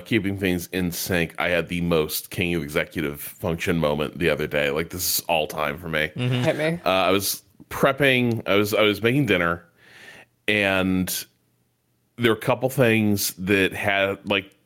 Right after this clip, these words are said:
Speaker 1: ideally you want them to come up together. And I put the last thing in the microwave, I start the timer, and I look down at the oven timer. I look back up at the microwave timer for all the dishes.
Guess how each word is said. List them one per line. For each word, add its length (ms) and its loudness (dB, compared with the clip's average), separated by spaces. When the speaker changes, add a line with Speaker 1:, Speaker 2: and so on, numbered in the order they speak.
Speaker 1:
ideally 300 4
you 60 4
want 140 2
them 120 4
to 60 -2
come 180 2
up 200 0
together. 500 0
And 360 2
I 40 2
put 180 0
the 80 -2
last 260 2
thing 120 2
in 80 2
the 40 2
microwave, 460 2
I 60 0
start 320 2
the 80 -8
timer, 520 -2
and 100 0
I 60 2
look 300 0
down 560 0
at 140 0
the 120 -4
oven 260 -2
timer. 360 -2
I 20 4
look 180 0
back 280 -2
up 160 -2
at 80 -8
the 80 -10
microwave 360 -2
timer 380 -4
for 240 0
all 140 4
the 80 -4
dishes. 580 -2